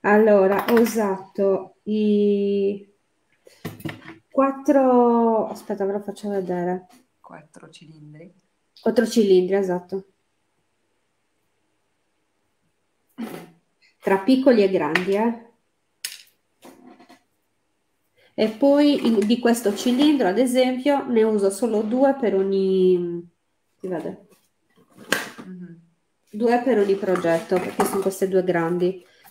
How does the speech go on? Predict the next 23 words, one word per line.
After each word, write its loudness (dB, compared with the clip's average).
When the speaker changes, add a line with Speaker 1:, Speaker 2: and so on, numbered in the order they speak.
Speaker 1:
Usarle 4
tutte -2
grandi, 4
poi 2
alla 2
fine 0
non, 0
secondo -4
me -2
non 2
rende. -4
Speaker 2:
Beh, -10
no, -12
poi -14
si -18
appesantisce -20
Speaker 1:
È -6
Speaker 2:
troppo -4
Speaker 1:
troppo, -10
Speaker 2:
e -6
Speaker 1:
eh, -4
eh. -6
Speaker 2:
Eh, -16